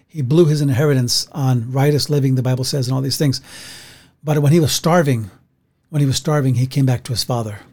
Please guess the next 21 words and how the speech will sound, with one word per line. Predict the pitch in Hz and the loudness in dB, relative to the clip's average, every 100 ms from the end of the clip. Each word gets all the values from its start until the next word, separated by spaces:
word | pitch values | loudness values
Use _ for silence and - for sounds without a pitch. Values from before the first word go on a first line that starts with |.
| _ _ _ _ _ _ _ _ _ - | _ _ _ _ _ _ _ _ _ -4
And | 160 | 0
that's | 190 226 | 0 0
why | 190 180 170 - _ _ _ _ - | 0 0 -2 -8 _ _ _ _ -4
I | 151 | 0
know | 165 170 | 4 4
God | 151 143 | 2 0
loves | 139 156 127 | 2 0 0
us | 147 - | -2 0
all | 151 | 2
no | 139 | 4
matter | 131 127 127 | 4 4 4
what | 135 | 2
our | 135 | 2
journey | 123 202 165 | 2 0 0
is. | 120 - - - _ _ _ _ _ | -4 -4 -6 -8 _ _ _ _ _
That's | 180 175 | -6 -2
the | 170 | -2
encouraging | 135 165 185 147 | 0 0 0 -2
part | - 131 | -2 -4
of | 113 | -4
this, | 117 - - | -4 -4 -4